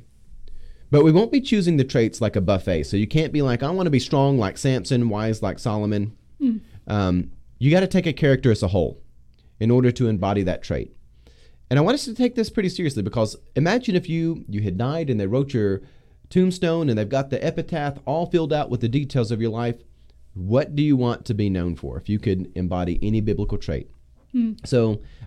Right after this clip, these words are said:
Speaker 1: I don't know who wants to go first on this. Usually I go to Amanda first, but I think all eyes are over there for Pastor Mike, so we may let him roll with it.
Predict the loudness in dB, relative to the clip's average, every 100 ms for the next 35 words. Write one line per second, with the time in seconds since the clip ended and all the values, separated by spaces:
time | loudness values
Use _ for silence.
0 | -2 0 4 4 2 -2 -2 0 0 -2
1 | -2 -2 -4 -8 -2 0 2 2 4 4
2 | 4 2 0 -4 -4 -6 -6 -18 -20 -20
3 | -18 0 4 4 2 -6 _ -20 -20 -20
4 | -8 -2 2 4 4 4 2 2 2 4
5 | 4 4 2 2 0 0 0 -2 -2 -4
6 | -4 -2 0 0 0 2 2 2 0 0
7 | -2 -4